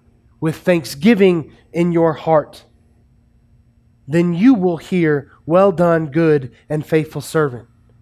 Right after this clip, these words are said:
And I don't care what I get in this life. I don't care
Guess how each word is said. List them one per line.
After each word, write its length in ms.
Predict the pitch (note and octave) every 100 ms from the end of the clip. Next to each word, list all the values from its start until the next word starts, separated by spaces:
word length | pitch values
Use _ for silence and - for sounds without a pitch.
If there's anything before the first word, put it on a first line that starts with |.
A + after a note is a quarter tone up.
| _ _ _ _ _ _ _ _ _
And 80 | B2+
I 80 | G#3
don't 180 | C#4 -
care 240 | G#3+ F3+
what 360 | D3+ D#3 A3 C4
I 120 | A#3
get 260 | F3+ B3
in 100 | G3+
this 240 | G3+ A#3 A#3+
life. 440 | A#3 B3+ - - _ - _ _ _ _ _ _ _ _ _ _ _ _ _ _ _ _ _ _ -
I 100 | G#3+
don't 200 | C4 -
care 560 | A3 G3 E3+ C3+ -